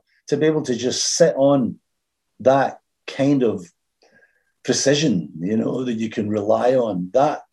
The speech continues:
that for me became, it became a kind of trademark of the, the rhythm section that eventually became the sensation that, you know, with Chris Glenn, it became that sort of rhythm section that, that, that, um,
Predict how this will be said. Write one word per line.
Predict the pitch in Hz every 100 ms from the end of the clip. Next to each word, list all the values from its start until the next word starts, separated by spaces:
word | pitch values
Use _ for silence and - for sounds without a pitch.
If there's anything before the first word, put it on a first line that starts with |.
| -
that | 143 139 -
for | 117
me | 107 113 113 95 95 _ _ -
became, | 113 110 120 117 113 104 104 104 _ _ _ _ _ _ _
it | 127
became | 131 135 175 160
a |
kind | - 131 110
of |
trademark | - 131 151 151 147 104 -
of | 107 95 92
the, | 98
the | 98 104
rhythm | 117 120
section | 110 117 107 - 107
that | 95
eventually | 92 113 107 104
became | 101 104 110 101
the |
sensation | - 98 110 104 104
that, | 101
you | 110
know, | 98
with | 90
Chris | - 117
Glenn, | - 110 127 113 _ - - -
it | 107
became | 107 123 117
that | 113 107
sort | - 107
of | 98 - - 113
rhythm | 117 117
section | - 117 104 113 104
that, | 107 104
that, | 101
that, | 104 107 - - 110
um, | 107 107